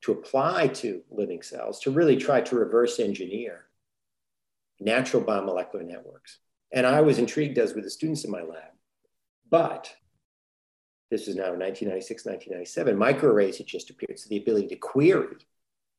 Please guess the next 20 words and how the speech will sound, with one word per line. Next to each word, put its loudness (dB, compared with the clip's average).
thousands 0
of -12
genes -4
simultaneously -8
in -8
a -2
living -6
cell -4
had -10
just 0
become -4
available. -16
Microarrays 2
were 0
very 4
expensive, -4
and 0
interestingly, 0
there 2
were 2